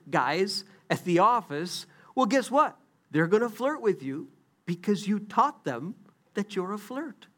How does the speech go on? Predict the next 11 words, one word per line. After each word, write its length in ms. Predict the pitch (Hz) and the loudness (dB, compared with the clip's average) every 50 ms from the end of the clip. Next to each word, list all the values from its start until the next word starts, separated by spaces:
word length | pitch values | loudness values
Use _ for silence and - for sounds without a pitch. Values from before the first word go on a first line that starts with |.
| _ _ _ _ _ _ _ _ _ _ _ | _ _ _ _ _ _ _ _ _ _ _
If 180 | - 202 202 175 | -2 -2 -2 0
you 120 | 196 214 | -2 -2
teach 420 | 208 214 - 254 294 302 - - - | -2 -2 -2 -2 -2 -2 -4 -6 -4
them 360 | 175 151 147 151 180 202 196 - - - - _ - | -2 -2 0 0 -2 -4 -6 -10 -16 -20 -16 _ -2
that 180 | 170 160 160 | 0 0 2
you 260 | 175 175 202 247 247 | 2 2 2 2 2
are 140 | 220 185 180 | 2 2 2
the 160 | 156 156 165 | 0 0 -2
geekiest, 960 | 147 131 123 113 117 160 208 233 196 196 240 233 220 240 247 240 247 - - | -2 -4 -6 -4 0 0 0 0 -2 -8 -12 -10 -8 -6 -6 -8 -8 -8 -6
nerdiest 960 | - 156 160 170 175 180 196 214 233 247 254 240 247 240 247 240 226 - - | -4 -4 -2 2 4 4 4 4 2 0 -2 -4 -6 -6 -6 -6 -8 -8 -4
guy 440 | 202 226 220 185 135 120 120 139 202 | -2 -2 0 0 -2 -4 -6 -8 -12